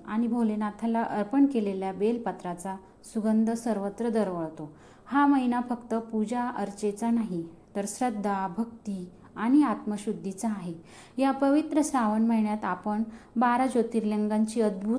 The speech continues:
महती जाणून घेणार आहोत. या बाराशे बारा पैकी सर्वात पहिले, आद्य आणि सर्वश्रेष्ठ मानले जाणारे म्हणजेच सोमनाथ ज्योतिर्लिंग. चला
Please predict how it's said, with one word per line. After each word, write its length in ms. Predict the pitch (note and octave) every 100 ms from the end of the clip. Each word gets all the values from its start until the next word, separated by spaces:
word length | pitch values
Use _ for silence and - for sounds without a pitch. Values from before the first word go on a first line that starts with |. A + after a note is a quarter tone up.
| B3
महती 440 | A3 G#3 G#3 G#3+ G#3+ - - F#3
जाणून 380 | G#3 F#3+ G3+ A3+
घेणार 300 | A#3 F#3+ F3
आहोत. 220 | E3+ E3 - - - G#3
या 160 | A#3+
बाराशे 540 | A#3+ A3 G#3 A#3+ A#3 C#4+
बारा 340 | A#3+ G3+ A#3
पैकी 480 | B3+ A3 G#3+ G3 G#3+ - - -
सर्वात 420 | - C4+ C4 C#4 C#4+ C#4
पहिले, 500 | A3+ G#3+ G3+ F#3+ G#3 - -
आद्य 400 | G#3 A3 C4 A#3+ A#3+
आणि 240 | G#3+ B3+ C#4
सर्वश्रेष्ठ 760 | C4 A#3 B3 A#3+ A3+ G#3+ -
मानले 400 | G#3 F#3 F#3+ A3+
जाणारे 440 | A3 F#3+ F#3+ F#3 F#3+
म्हणजेच 560 | G#3+ A#3 G#3+ G#3 G#3 - - - - -
सोमनाथ 400 | B3 A#3+ B3 B3
ज्योतिर्लिंग. 760 | A3+ G3+ - G#3+ F3+ F3 E3+ D#3+ - - - -
चला 220 | C#4 D#4+